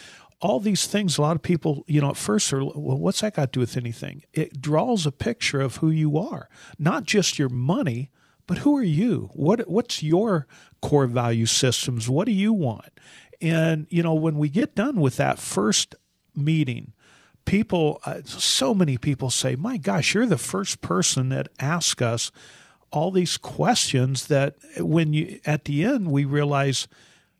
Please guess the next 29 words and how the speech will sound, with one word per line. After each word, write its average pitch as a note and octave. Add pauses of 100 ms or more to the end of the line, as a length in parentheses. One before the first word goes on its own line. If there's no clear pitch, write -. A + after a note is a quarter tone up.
you're G3
trying D#3+
to C#3+
figure C#3+
out C#3
who -
we D#3
are, E3
not C#3
just - (360)
where C#3+
our B2
money A#2+
is. - (460)
And D3
that's D3+
the C#3
first - (200)
step. - (100)
That's C#3+
the C3
very A#2+
first -
step. - (300)
Second F#3
step C#3
is C3+ (480)
we F#3
educate. C3+